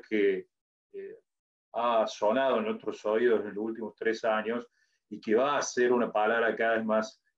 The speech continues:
que vamos a escuchar más en los años venideros,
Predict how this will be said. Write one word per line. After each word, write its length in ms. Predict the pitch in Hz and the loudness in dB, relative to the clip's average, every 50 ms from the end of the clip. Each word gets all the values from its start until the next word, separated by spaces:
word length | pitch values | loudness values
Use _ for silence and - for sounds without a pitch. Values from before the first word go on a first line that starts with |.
| _ _ - | _ _ -2
que 60 | 110 | 0
vamos 240 | 117 127 123 123 - | 2 2 0 -2 -4
a 40 | |
escuchar 440 | - - - 101 95 - 123 120 113 | -10 -12 -14 -16 -10 -4 -2 -2 0
más 340 | 117 120 117 110 - - - | 0 0 -2 -2 -2 -4 -6
en 140 | 104 95 98 | -8 -8 -6
los 220 | 101 98 - - - | -8 -10 -8 -4 -2
años 400 | 110 107 110 107 107 104 98 95 | 0 0 0 -2 -2 -4 -6 -8
venideros, 600 | 101 101 98 107 113 113 110 104 104 107 110 110 | -10 -10 -8 -4 0 2 2 2 4 2 0 0